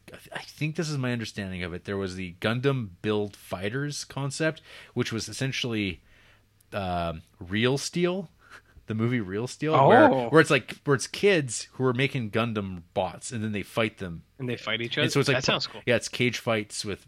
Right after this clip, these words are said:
Speaker 1: robots, and kids are building robots. That's
Speaker 2: Mm.
Speaker 1: fun. Uh, I think the,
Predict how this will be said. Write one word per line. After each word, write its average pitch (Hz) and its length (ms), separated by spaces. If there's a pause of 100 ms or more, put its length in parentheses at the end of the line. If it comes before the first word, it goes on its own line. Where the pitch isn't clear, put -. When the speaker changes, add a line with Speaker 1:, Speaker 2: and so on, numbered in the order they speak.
(140)
Speaker 1:
robots, 98 540
and 90 100
kids 92 240
are 87 60
building 87 300
robots. 78 600
That's 107 280
Speaker 2:
Mm. 135 100
Speaker 1:
fun. 82 220 (280)
Uh, 95 240
I 101 60
think 143 160
the, 110 340